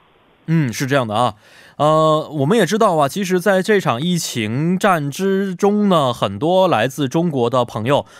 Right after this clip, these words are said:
包括在韩生活的各位华人朋友啊，也都是献出了自己的一份力量。那通过我们平台，你有没有什么想转述的话给我们的各位听众朋友呢？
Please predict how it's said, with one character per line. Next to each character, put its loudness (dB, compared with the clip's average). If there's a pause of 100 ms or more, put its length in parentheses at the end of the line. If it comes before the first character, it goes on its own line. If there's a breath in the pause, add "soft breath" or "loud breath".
包 0
括 -2
在 2
韩 -4
生 -4
活 -2
的 0
各 0
位 2
华 0
人 -2
朋 -4
友 0
啊， 0
也 -4
都 -2
是 -2
献 -2
出 -4
了 0
自 -6
己 -2
的 -4
一 -8
份 -2
力 2
量。 2 (320 loud breath)
那 4
通 -2
过 4
我 2
们 -4
平 0
台， 2
你 -2
有 2
没 -4
有 0
什 -4
么 0
想 -2
转 0
述 -4
的 2
话 2
给 -2
我 0
们 -4
的 -4
各 -2
位 0
听 -4
众 -2
朋 -10
友 -8
呢？ -12